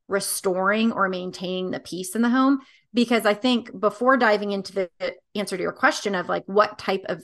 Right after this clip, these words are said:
structure and routine is needed, it's important for families to see what problems are you having now? Because it, those are the places where you're lacking peace. And so I can give you kind of the cookie cutter. This is, like,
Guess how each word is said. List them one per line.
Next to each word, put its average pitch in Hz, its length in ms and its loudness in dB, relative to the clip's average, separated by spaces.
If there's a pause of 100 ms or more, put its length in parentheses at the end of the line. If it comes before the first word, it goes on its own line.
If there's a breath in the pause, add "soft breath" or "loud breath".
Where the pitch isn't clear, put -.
structure - 420 -6
and 175 80 -6
routine 170 300 -8
is 156 140 -10
needed, 202 360 2 (280 soft breath)
it's 233 120 0
important 294 280 4
for 220 80 -4
families 208 380 -2
to 202 80 -10
see 208 380 -2 (280)
what 247 280 2
problems 196 420 6
are 175 80 0
you 175 140 -4
having 165 260 -4
now? - 320 -8
Because 208 200 0
it, 208 180 4
those 240 240 2
are 311 60 0
the 302 100 2
places 202 500 -2
where 185 460 -2 (220)
you're 180 140 -4
lacking 175 440 -4
peace. - 440 -16 (400)
And 208 280 0
so 202 140 4
I 247 140 4
can 294 200 2
give 226 160 2
you 220 120 -4
kind 202 220 -4
of 175 160 -8 (220)
the 190 80 -4
cookie 220 260 -6
cutter. 196 260 0
This 196 200 -4
is, 208 120 -8
like, 180 160 -4